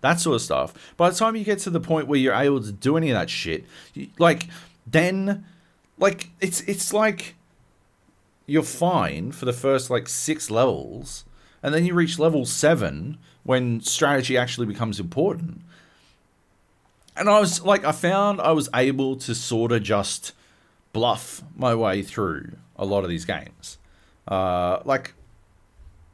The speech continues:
I, I don't, I didn't place below fourth, uh, but I wasn't able to win.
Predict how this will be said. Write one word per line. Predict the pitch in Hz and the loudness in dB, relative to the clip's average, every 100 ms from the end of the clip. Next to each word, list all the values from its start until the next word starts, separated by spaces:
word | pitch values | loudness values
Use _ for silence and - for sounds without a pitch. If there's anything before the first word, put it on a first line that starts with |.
| _ - | _ 2
I, | 147 147 | 4 4
I | 139 | 4
don't, | 135 - | 2 0
I | 135 | -2
didn't | 135 170 | 0 -2
place | 170 151 110 - - - - _ _ _ _ | 2 2 2 -2 -8 -10 -16 _ _ _ _
below | 127 120 107 | 2 2 2
fourth, | - - 95 - - 165 - - _ _ _ _ _ - | -2 -6 -6 -6 -10 -12 -16 -20 _ _ _ _ _ -4
uh, | 110 120 | 0 0
but | 120 151 | 0 2
I | |
wasn't | 165 208 254 | 2 2 -2
able | 247 | -2
to | 190 | -2
win. | 123 127 196 85 73 82 | 0 0 0 -2 -6 -10